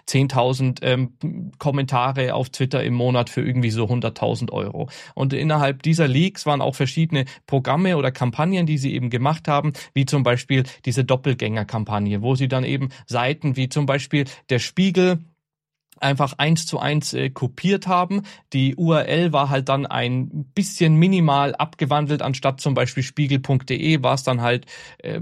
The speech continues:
spiegel eins punkt de oder irgendwas oder Spiegel Unterstrich, irgendwas Unauffälliges. Und das, das Layout der Webseite war auch klassisch Spiegel.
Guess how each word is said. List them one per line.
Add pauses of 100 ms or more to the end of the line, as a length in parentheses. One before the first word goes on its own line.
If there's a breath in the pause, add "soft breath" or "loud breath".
(100)
spiegel
eins
punkt
de
oder
irgendwas
oder
Spiegel
Unterstrich,
irgendwas
Unauffälliges. (280 loud breath)
Und
das,
das
Layout
der
Webseite
war
auch
klassisch
Spiegel.